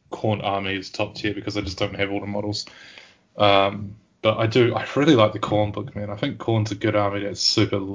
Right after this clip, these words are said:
like, underrated. Um, they got Prez, they got magic defense, they got summoning. Uh, they've got good battalions, they've got a huge army range.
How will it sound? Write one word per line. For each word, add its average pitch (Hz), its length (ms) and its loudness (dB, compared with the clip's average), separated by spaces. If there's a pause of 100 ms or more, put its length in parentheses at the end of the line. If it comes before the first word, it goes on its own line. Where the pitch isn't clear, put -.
(140)
like, 104 240 -10
underrated. 98 640 -4 (880)
Um, 98 480 2 (120)
they 113 100 4
got 107 160 2
Prez, 101 360 2
they 104 60 0
got 104 120 -2
magic 107 340 -2
defense, 104 680 -2
they - 80 0
got 107 160 -6
summoning. 101 580 -4 (720)
Uh, 104 160 2
they've 101 140 0
got 110 240 2
good 117 180 6
battalions, 98 540 -4
they've 104 100 -6
got 101 40 -2
a 95 80 -4
huge 110 280 6
army 98 240 4
range. 101 640 -4